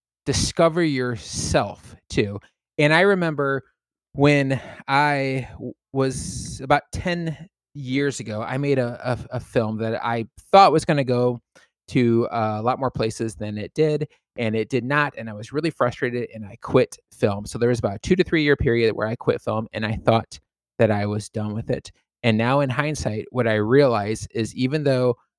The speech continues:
I was so disconnected from filmmaking, and I was even pretty disconnected from film in general. I wasn't watching as much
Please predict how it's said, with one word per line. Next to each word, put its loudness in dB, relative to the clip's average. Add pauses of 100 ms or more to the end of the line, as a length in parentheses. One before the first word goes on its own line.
(120)
I 4
was 2
so 6
disconnected -4
from -6
filmmaking, -4
and -8
I -4
was -2
even -2
pretty 2
disconnected -4
from -4
film -2
in -2
general. 0
I 0
wasn't 0
watching 0
as -12
much -10